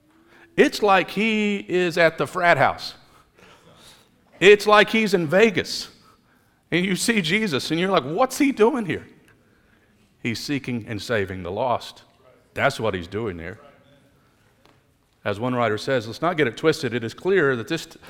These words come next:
uh, in this text that the moral influence is from Jesus to sinners, not the reverse. And see, that was the problem, right? Like, we're taught in the scriptures to not walk with, with, with sinners, not to make company with those who will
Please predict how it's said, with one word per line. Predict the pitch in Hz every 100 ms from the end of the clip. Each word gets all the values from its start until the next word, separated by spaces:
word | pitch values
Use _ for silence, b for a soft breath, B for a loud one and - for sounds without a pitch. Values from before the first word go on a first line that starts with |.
| B B
uh, | 123 117
in | 165 190
this | 151
text | - 170 127
that | 139 -
the | 131
moral | 127 165 180 127
influence | 175 180 139 127 127 123
is | - 143 -
from | 139 113
Jesus | 104 156 139 123
to | - 110
sinners, | - 160 117 113 123
not | 127 147 - -
the | 117
reverse. | 120 143 147 - - - _ _ _ _ _ _ _ _ _ _ b b b
And | 127
see, | 165
that | 180 262
was | 160
the |
problem, | 131 185 202 139 135
right? | 156
Like, | 160 143
we're | 175
taught | 147 190 226 -
in | 165
the | 135
scriptures | - 190 - 117 117 - B B -
to | 143
not | 165 196 127
walk | 160 151 - -
with, | 143 135 - -
with, | 131 123 -
with | 123
sinners, | - 190 131 90
not | 131 180 -
to | 156 139 B B B
make | 139 135
company | - 175 180 170 147
with | 135
those | 143 139 -
who | 131
will | 123